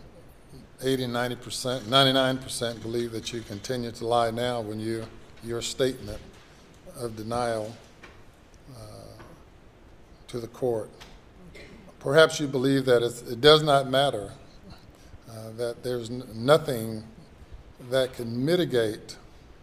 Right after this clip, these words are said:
a sentence given the crime, crimes that were committed.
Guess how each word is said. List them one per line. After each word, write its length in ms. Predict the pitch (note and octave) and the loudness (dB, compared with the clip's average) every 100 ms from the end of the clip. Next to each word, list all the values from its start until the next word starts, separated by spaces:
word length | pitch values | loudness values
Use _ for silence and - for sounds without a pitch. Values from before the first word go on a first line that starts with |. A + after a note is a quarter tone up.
| - - - - | -20 -20 -18 -8
a 140 | A#2+ | -4
sentence 720 | A2+ - C#3 C3+ A2+ G#2+ - - - - - - A#2 | -4 0 -2 -2 -8 -8 -12 -14 -20 -20 -20 -18 -12
given 500 | A2+ C#3+ C3+ A#2+ A2+ A2+ A2 | -2 -2 0 -6 -8 -12 -16
the 80 | A2 | -16
crime, 680 | - C#3 C3 A#2+ A2+ A2 G#2+ - - - - - - - - - - - - | -8 -2 0 -2 -4 -8 -12 -18 -20 -20 -20 -18 -16 -16 -18 -20 -20 -20 -8
crimes 480 | - C#3 B2+ A#2+ | 0 4 4 2
that 200 | A2+ A2+ | -2 -2
were 300 | G#2+ A2 G#2+ - - - - | -2 -6 -6 -10 -18 -20 -16
committed. 460 | A#2 A#2 A#2 G#2+ | -8 -4 -2 -4